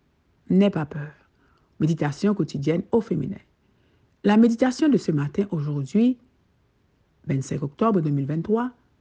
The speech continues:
est tirée de Luc vingt-quatre, verset cinq. Toutes craintives, elles baissèrent le visage vers la terre, mais ils leur dirent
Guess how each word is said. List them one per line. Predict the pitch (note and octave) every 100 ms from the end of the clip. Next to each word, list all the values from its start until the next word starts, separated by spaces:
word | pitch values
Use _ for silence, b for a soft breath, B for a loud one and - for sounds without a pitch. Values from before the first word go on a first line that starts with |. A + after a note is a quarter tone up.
| _ _ -
est | G3+
tirée | A#3+ A#3+
de | G#3+
Luc | G#3 C4+ C4 - E3
vingt-quatre, | E3+ D#3+ G#3 G#3 - _ -
verset | C#3+ - E3
cinq. | - C#3 - _ _ _ _ _ _ _ _ _ _ _ _
Toutes | E4 E4+ -
craintives, | - G3+ F#3+ B3 C#4 C#4+ D4 C#4+ C#4+ - _ _ _ _ _ _ _
elles | F3+ E3+
baissèrent | F3 - G#3 G#3 G#3+ G#3 _
le | E3 D#3+
visage | D#3 D3+ F#3 F#3+ -
vers | F3+ D3 C#3+
la | C#3
terre, | - G#3 A#3 B3 - _ _ _
mais | E3 F#3+ G#3 -
ils | F#3 D#3+ D#3
leur | D3+
dirent | C#3+ - C3 C#3